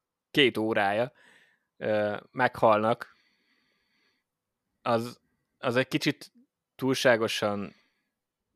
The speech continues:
erős katalizátornak tűnik ahhoz, hogy tényleg itt felbojlassa a teljes világrendet azzal, hogy újra és újra visszamegy.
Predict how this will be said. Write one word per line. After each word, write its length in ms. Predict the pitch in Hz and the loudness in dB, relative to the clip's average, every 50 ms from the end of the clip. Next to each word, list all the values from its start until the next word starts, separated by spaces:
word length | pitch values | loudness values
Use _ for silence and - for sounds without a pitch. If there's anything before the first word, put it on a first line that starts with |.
| _ _ _ _ _ _ _ _ _ _ _ _ _ _ _ _ _ _ | _ _ _ _ _ _ _ _ _ _ _ _ _ _ _ _ _ _
erős 320 | - 131 123 117 113 101 | -2 0 0 0 0 0
katalizátornak 840 | - - 107 - 117 107 107 101 98 110 104 98 - 107 104 107 98 | 0 0 2 2 2 2 0 0 2 0 0 2 0 -2 -2 -2 -4
tűnik 280 | - - 110 107 98 - | -6 -6 -8 -6 -4 -2
ahhoz, 260 | 110 107 104 98 - | 0 0 0 -2 -4
hogy 120 | - 101 | -10 -8
tényleg 300 | - - 107 101 98 98 | -4 -2 -2 -2 -2 -2
itt 140 | 98 101 - | -4 -8 -10
felbojlassa 920 | - - 110 101 101 101 101 98 98 98 98 - - - 107 101 98 98 101 | -4 -2 0 0 0 0 0 -2 -2 -2 -4 -6 -6 -4 -4 -2 -2 -2 -2
a 140 | 95 - - | -2 -4 -4
teljes 320 | - 107 104 101 98 - | -6 -4 -4 -4 -6 -6
világrendet 560 | - 110 101 95 95 98 98 98 98 95 - | -6 -6 -4 -4 -4 -4 -4 -6 -6 -4 -4
azzal, 200 | 98 98 98 95 | -6 -6 -4 -6
hogy 80 | 90 101 | -6 -4
újra 180 | 101 101 95 95 | -4 -4 -4 -4
és 160 | 95 95 - | -4 -4 -6
újra 200 | 101 101 98 95 | -8 -8 -8 -8
visszamegy. 520 | 98 95 - - - 95 92 87 82 - | -10 -10 -10 -12 -12 -12 -12 -12 -14 -16